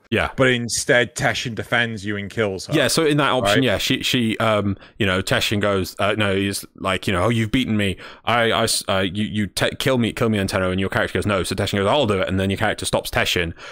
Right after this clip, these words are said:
Speaker 1: and then the, the Worm Queen becomes insulted and then leaps at you to try and go, "Well, I'll kill you then," and then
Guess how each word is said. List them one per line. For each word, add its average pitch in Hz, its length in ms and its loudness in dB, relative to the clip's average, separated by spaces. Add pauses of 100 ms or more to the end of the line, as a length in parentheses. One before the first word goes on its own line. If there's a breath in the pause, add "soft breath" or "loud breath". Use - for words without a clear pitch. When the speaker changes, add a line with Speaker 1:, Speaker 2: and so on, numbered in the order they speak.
(260 loud breath)
Speaker 1:
and 98 120 0
then 98 280 0
the, 92 140 -4 (140)
the 90 260 -2 (160)
Worm 104 220 2
Queen 101 180 0
becomes 92 260 -2
insulted 90 480 0
and 92 140 0
then 92 260 0
leaps 123 300 -2
at - 80 -2
you - 80 -4
to - 100 -4
try 98 220 0
and 92 100 -2
go, 95 80 -2
"Well, 95 220 0
I'll 87 240 0
kill 107 280 0
you 156 240 2
then," 92 340 0
and 98 160 0
then 92 320 0